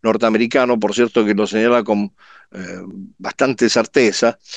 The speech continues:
que en realidad Rusia y China tienen tres tipos de estrategias que a veces son divergentes, otras veces son convergentes y otras veces complementarias.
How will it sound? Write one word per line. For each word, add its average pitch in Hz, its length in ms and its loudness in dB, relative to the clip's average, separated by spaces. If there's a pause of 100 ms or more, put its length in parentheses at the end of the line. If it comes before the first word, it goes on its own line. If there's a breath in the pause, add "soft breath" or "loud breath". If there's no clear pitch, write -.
(380 loud breath)
que 139 260 4
en 156 180 4
realidad 165 520 4 (540)
Rusia 160 440 2
y 147 60 2
China 170 300 2
tienen 156 280 4
tres 160 240 0
tipos 156 320 2
de 123 100 4
estrategias 120 1000 0 (400 soft breath)
que - 100 -2
a 123 60 4
veces 190 320 4
son 143 380 2
divergentes, 127 960 0 (640 soft breath)
otras 156 340 2
veces 143 260 2
son 123 220 0
convergentes 135 960 0 (300 soft breath)
y 156 100 0
otras 156 240 2
veces 160 240 0
complementarias. - 1080 -2